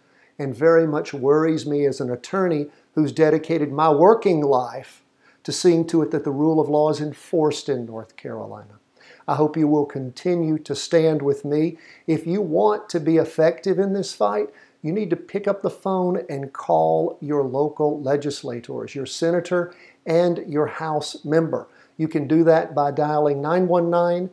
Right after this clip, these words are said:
seven three three, four one one one and letting your voice be heard. God bless. We will continue this fight until the rule of law is reestablished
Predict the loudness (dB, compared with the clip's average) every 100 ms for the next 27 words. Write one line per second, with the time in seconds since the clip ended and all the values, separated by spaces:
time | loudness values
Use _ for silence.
0 | _ _ -8 0 2 2 2 2 2 2
1 | 0 0 0 -4 0 4 4 2 0 0
2 | 0 0 0 0 0 0 0 -2 -8 -18
3 | _ -8 -6 -2 0 0 -2 -2 -2 -2
4 | -2 -2 -2 -8 -14 -12 -10 -8 -10 -18
5 | _ _ -14 -12 -12 -18 _ _ _ _
6 | _ _ _ _ _ _ _ -6 -6 -4
7 | -8 -8 -12 -16 -18 _ -2 0 8 8
8 | 8 4 0 0 2 2 0 -2 0 0
9 | 0 -2 -18 _ -8 -6 0 2 2 0
10 | 4 4 6 6 6 6 4 0 -10 -8
11 | -8 -2 4 6 6 6 6 6 0 -10
12 | -16 -18